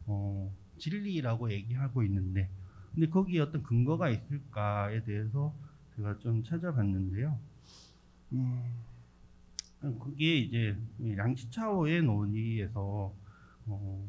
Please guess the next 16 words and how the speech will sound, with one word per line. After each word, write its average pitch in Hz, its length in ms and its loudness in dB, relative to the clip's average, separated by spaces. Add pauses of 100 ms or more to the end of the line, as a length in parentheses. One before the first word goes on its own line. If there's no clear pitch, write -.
(160)
좀 104 380 -2
참조를 127 540 0
할 143 120 2
수 117 140 -6
있다라고 107 840 -6
봤습니다. 104 540 -8 (440)
말하자면 135 600 2 (520)
그 110 220 2
양치차오가 113 840 2
진화혁명자 202 1400 4 (360)
키드의 196 520 -2
학설이라는 117 840 2
글을, 123 420 2 (500)
예, 101 160 0 (340)
발표를 113 600 2 (100)
했는데요. 135 500 2